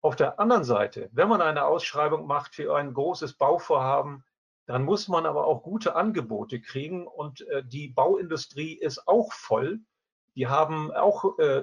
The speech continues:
nur noch, äh, Restkapazitäten, also die können nicht sofort loslegen. Das ist ein zweites Problem, ein weiteres Problem. Also du siehst, äh,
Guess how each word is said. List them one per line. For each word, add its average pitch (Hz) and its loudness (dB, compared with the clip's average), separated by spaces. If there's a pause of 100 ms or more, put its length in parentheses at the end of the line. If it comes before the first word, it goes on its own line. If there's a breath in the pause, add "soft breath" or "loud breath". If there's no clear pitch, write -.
nur 147 0
noch, 131 0
äh, 151 0
Restkapazitäten, 151 -2
also 147 -2
die 139 -8
können 175 0
nicht 165 -10
sofort 160 0
loslegen. 151 -6 (420 soft breath)
Das 185 0
ist 202 -6
ein 160 2
zweites 160 0
Problem, 156 0
ein 135 -2
weiteres 143 0
Problem. 131 0
Also 139 2 (340)
du 143 2
siehst, 180 -2
äh, 160 4